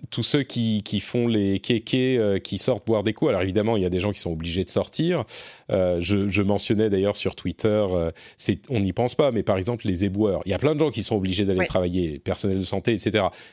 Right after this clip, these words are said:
Speaker 1: Mais éboueurs, euh, si on n'a pas les poubelles qui sont, euh, euh, enlevées régulièrement, euh, <laughs> au bout de, au bout de, de quelques jours, on va avoir d'autres problèmes en plus de ceux qu'on a déjà. Donc,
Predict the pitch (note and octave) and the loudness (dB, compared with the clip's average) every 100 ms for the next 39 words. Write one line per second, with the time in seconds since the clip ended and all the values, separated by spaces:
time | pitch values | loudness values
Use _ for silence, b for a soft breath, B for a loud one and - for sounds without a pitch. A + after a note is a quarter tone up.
0 | B G2+ G2+ F#2+ C3+ F#3 D3 - A#2 G2 | B 0 2 2 2 2 0 0 0 2
1 | F#2+ - - D3 D3 C#3+ C3 A#2+ - C3+ | 0 -2 -2 0 2 2 2 2 2 2
2 | A#2+ A#2 A#2+ B2+ A2 G2+ F#2+ - G2 F#2+ | 0 0 0 0 0 -2 -2 0 0 0
3 | F2 F2 F2+ B B B A2 G2 D3 C3+ | 0 0 -2 B B B 0 2 2 2
4 | B2+ A#2 C3+ B2+ G#2+ A#2 A2 A2 G#2+ G2+ | 2 2 2 2 2 2 2 2 2 0
5 | D3 F3+ F#3 - G#2 G2 F#2+ - G#2+ A2+ | 0 0 -2 0 0 2 0 0 -2 0
6 | - C#3+ G#2 - B2 - B2 B B B | -2 0 0 -2 -2 -2 -4 B B B
7 | B B2+ A2+ B2+ A2 G#2+ G2+ G#2+ C#3+ B2 | B 0 2 2 4 4 2 4 2 2
8 | B2+ A2+ F3 C#3+ G#2 G2 G#2 G#2 D#3 D#3+ | 0 2 0 2 2 4 2 2 0 2
9 | C3+ B2+ F3+ C3+ G#2+ F3 - C#3 D3+ - | 0 2 2 0 0 -2 0 0 0 0
10 | B2 A2 A#2 A2+ F#2 F2 | 0 2 2 2 0 -4